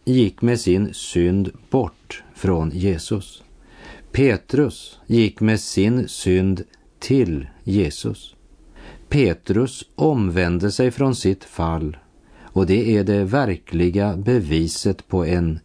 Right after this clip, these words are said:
äkta troende. Hjärtats djupa nöd, fallets bitterhet och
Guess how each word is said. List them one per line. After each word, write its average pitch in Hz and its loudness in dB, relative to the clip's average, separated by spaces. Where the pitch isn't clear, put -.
äkta 80 -2
troende. 117 -2
Hjärtats 135 0
djupa 104 0
nöd, 78 -4
fallets 139 -2
bitterhet 98 -2
och 95 2